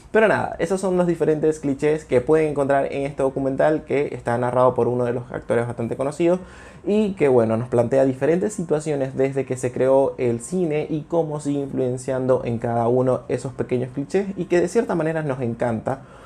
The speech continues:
porque una de las cosas que dice es que al espectador le gusta adivinar lo que va a pasar y se siente bien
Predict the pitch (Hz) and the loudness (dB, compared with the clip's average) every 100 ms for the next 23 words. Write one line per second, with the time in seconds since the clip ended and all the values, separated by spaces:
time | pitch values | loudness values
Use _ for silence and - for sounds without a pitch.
0 | - 156 165 165 - 165 165 156 151 151 | 2 6 6 4 2 2 2 0 -2 -8
1 | 151 160 156 151 - 156 156 151 135 - | -6 -4 -4 -4 -6 -8 -4 -4 -4 -4
2 | 123 127 139 170 123 117 131 - 147 135 | -4 0 0 0 0 0 -2 -2 0 0
3 | 127 127 139 147 - 120 127 135 139 131 | 0 0 0 -2 -4 -4 2 4 2 2
4 | 120 113 110 110 107 107 - - 190 208 | 2 2 0 -6 -6 -6 -10 -6 -6 -4
5 | 156 156 208 202 170 170 139 147 | -6 -2 -2 0 0 2 0 -2